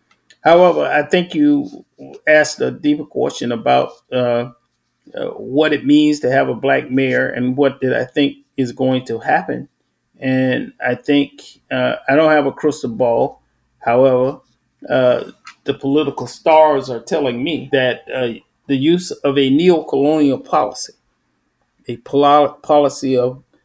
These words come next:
uh, black, uh,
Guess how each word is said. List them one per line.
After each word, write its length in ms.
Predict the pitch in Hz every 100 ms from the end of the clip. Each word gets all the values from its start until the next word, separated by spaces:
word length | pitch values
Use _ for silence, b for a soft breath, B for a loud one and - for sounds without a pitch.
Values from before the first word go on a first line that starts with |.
| _ _
uh, 320 | - 110 - - _ _ _ _ _ _ _ _ _ _ -
black, 240 | 147 135 - _ _ _ _ - - -
uh, 500 | 123 131 135 131